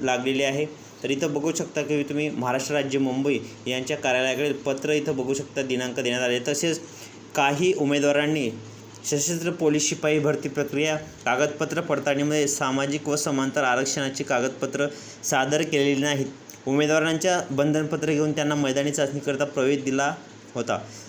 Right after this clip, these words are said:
तर बघू शकता की परंतु ज्या उमेदवारांची बंधनपत्रे आलेले, दिलेले आहेत, कागदपत्र सादर केलेली नाहीत, अशा उमेदवारांनी दिनांक अठरा सात दोन हजार चोवीसपर्यंत, अठरा वाजेपर्यंत तुम्हाला तिथं हजर करायचे आहेत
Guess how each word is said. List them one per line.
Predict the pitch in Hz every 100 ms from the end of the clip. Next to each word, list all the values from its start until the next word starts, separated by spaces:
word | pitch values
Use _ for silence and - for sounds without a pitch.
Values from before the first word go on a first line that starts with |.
| -
तर | 131
बघू | 135 151
शकता | 160 151 156
की | 165 170 170 - - -
परंतु | 143 156 151
ज्या | 156 160
उमेदवारांची | 165 156 147 151 147 160
बंधनपत्रे | 135 135 143 135 139 143
आलेले, | - 131 143 143 -
दिलेले | 120 131 139
आहेत, | 147 143 147 147 - - - -
कागदपत्र | 135 156 156 151 160 175
सादर | 180 156 135 147
केलेली | 143 143
नाहीत, | 147 151 151 -
अशा | 135 139 165
उमेदवारांनी | 151 139 139 139 143 151 - - - 113
दिनांक | 127 143 151 185
अठरा | - 139 139 170 165
सात | 160 160 143 165
दोन | 143
हजार | 147 143
चोवीसपर्यंत, | 139 147 143 151 147 139 156 - -
अठरा | 123 131 160 147
वाजेपर्यंत | 143 139 139 135
तुम्हाला | 143 143
तिथं | 135 135 143
हजर | 131 120 139
करायचे | 139 120 123 139
आहेत | 131 139